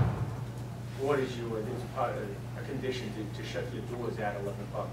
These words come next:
because of the noise issue. So, I mean, we're, our, our application before the Boston Licensing Board is, is not gonna affect our closing hours. Our closing hours on our license have been midnight, and we're gonna maintain our,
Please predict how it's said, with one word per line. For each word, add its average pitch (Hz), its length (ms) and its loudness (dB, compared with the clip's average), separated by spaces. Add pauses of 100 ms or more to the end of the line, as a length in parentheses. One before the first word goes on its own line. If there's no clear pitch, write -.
(100)
because - 160 -2
of 202 80 -4
the - 180 -6
noise 185 220 -4 (180)
issue. - 220 -6 (540)
So, 104 280 2 (240)
I 135 60 0
mean, 131 260 4 (140)
we're, 127 240 6
our, 147 300 8 (460)
our 135 180 6
application 131 600 4
before 120 260 -2
the 113 60 -2
Boston 117 340 2
Licensing 110 500 -2
Board 110 240 2 (380)
is, 110 160 -2 (600)
is 101 100 -4
not 131 220 4
gonna 113 120 -2
affect - 360 -2
our 110 240 0
closing 107 320 -2
hours. 104 260 -2
Our 107 180 0
closing 113 340 -2
hours 107 240 0 (160)
on 110 160 -2
our 107 120 0
license 104 400 0
have 104 160 -4
been 101 200 -2
midnight, 113 440 0 (380)
and 104 140 -2
we're 107 100 2
gonna 107 280 2
maintain 107 360 -2
our, 104 260 4